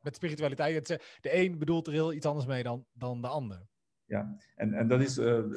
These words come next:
Speaker 2: daarom dat ik zeg, we zijn niet gewoon om, om die termen te gebruiken. En dan lijkt het zweverig.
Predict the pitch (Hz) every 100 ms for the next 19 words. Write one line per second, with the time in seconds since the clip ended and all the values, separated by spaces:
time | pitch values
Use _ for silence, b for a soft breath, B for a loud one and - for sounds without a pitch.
0 | 73 107 110 127 123 135 127 117 117 117
1 | 104 98 131 120 117 - 110 104 104 95
2 | 92 95 - 104 104 104 - 101 123 123
3 | 101 104 117 - 104 - 92 92 107 110
4 | 165